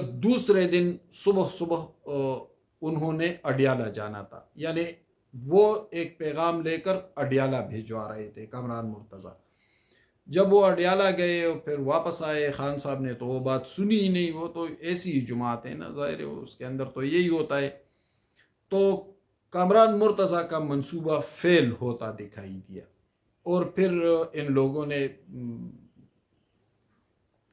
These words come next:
बाइकाट भी किया। तो जाहिर है कि सूरत हाल तब्दील हो चुकी थी और बुनियादी तौर पर, उम,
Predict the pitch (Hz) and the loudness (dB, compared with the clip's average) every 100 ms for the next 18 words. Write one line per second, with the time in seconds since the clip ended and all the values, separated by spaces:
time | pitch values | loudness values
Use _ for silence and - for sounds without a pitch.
0 | _ _ 139 143 147 160 175 233 190 - | _ _ -2 0 2 0 0 0 -4 -2
1 | 156 147 - - _ _ _ _ _ _ | 0 0 -2 -14 _ _ _ _ _ _
2 | _ - 147 147 147 143 139 190 233 214 | _ 0 2 4 2 2 2 6 8 8
3 | 190 180 180 - _ - 156 147 139 139 | 6 0 -4 -8 _ -8 -2 0 0 0
4 | 147 143 135 123 131 120 101 113 110 110 | 0 -2 -4 0 0 0 -2 -6 -6 -12
5 | 107 98 107 107 _ - 190 202 190 196 | -14 -14 -16 -20 _ -4 2 2 4 2
6 | 196 196 165 175 185 208 220 208 180 175 | 2 2 2 2 6 6 6 0 0 2
7 | 175 - 160 156 - _ _ _ _ _ | 2 0 -6 -6 -12 _ _ _ _ _
8 | _ _ - 151 151 147 147 147 143 143 | _ _ -14 -8 -8 -8 -10 -8 -6 -6
9 | 143 | -4